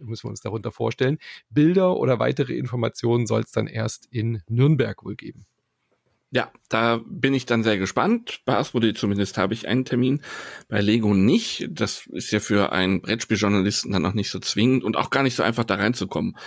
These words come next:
Speaker 1: Mhm.
Speaker 2: Ähm, in Nürnberg, das wissen ja viele nicht, weil es ja nur eine Handelsmesse ist, ähm, und keine Publikumsmesse, gibt es so einen, ich nenn's mal exklusiven, etwas abgesperrten Bereich, wo die ganz großen Player der Branche feste Stände haben im Obergeschoss.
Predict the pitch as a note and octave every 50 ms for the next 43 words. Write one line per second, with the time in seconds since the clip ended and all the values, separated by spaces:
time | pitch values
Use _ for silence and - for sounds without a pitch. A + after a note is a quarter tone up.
0 | - - - E3 D#3 D3+ B2+ D#3+ E3 G2+ G2 G2+ G2 F#2 G2 A2+ G2+ C2+ - -
1 | F2+ A2+ G#2+ G2+ A2 B2 C3 A#2+ A#2 A#2 A2+ - - - - - - F2+ - -
2 | F#3+ D3+ A#2 - - _ - A#2+ - - A2+ G#2 - - A#2+ G#2+ A2 G#2 G#2 G2
3 | - - F#2 F#2+ F#2 - - F#2+ D#2+ E2+ - - G1+ - - - A2 G2+ G2+ G#2
4 | - - - F#2+ F#2 F#2 F2+ F2 E2+ D#2 - - - G2+ G#2+ A#2 A2 - - -
5 | G2+ G2 - - - D#2 G2+ - - - - - - - - F2+ F2 F2 F#2 E2+
6 | F#2 _ - _ - - - - - - - _ _ _ - G#2 - - A2+ G2+
7 | G#2 - - F3+ E3 - A#2+ - A#2+ G#2 F#2+ - - F#2+ F#2+ F#2+ - - A#2+ C#3+
8 | E3 D#3 - D#2 - - D#3 D3 _ - C3 B2 - A#2+ A#2+ A#2 - - F#2+ A2
9 | A2 G#2+ A2 G#2+ A2 A2 A2 - - - - - G#2+ A2+ A2 - - F#2+ G2 -
10 | A#2+ - - - - C#3+ A#2+ A#2 A#2 A2 A2+ - C#3+ - - C#3+ - - C#3+ -
11 | _ - A#2 - - G2 G#2 - - G#2 F#2 F2+ F2 E2 F2 G2+ F#3 - - -
12 | - - - - - - - - - - C3 C3+ A#2+ B2+ - - - - - B2
13 | B2+ - C3 A2+ A#2 - G#2+ A2 A#2 A2+ G#2+ F#2+ F2 C#2+ - D#2+ D#2+ F#2+ F#2+ G#2
14 | A2+ A#2 - - C#3 D3 - - - C#3+ - - - G2 G#2+ A#2+ B2 G#2+ F#2 F#2
15 | D#2+ E2+ - F#2+ G2+ E2+ E2+ E2 F2 A2 A2+ G#2 F2 - F2 - - - F#2+ E3
16 | - - -